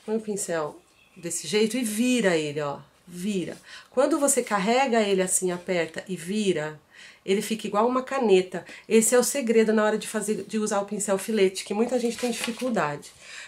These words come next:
tá bom? Ele tem que tá bem carregado de tinta. E uma o-, uma outra dica pra fazer isso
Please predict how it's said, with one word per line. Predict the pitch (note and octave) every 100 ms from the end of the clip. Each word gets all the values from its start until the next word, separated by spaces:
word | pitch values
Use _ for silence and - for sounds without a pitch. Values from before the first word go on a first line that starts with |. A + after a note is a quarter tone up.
| -
tá | -
bom? | A3 A3+ A3+ -
Ele | A3 A3+
tem | C4+
que | -
tá | A#3
bem | C4 F4
carregado | E4+ D4 B3+ B3+ A#3
de | B3+
tinta. | - C4 A#3+ A3 F#3 D3 D3 _ - - - - -
E | D4 F4 A3+
uma | A3 A#3 A#3
o-, | C4+ A3+
uma | A#3 A3+
outra | D#4+ D#4+ A#3
dica | F3+ C4+ C4+
pra | F#3+ F#3
fazer | F3+ E3 F3
isso | F#3+ B3 A3 - E3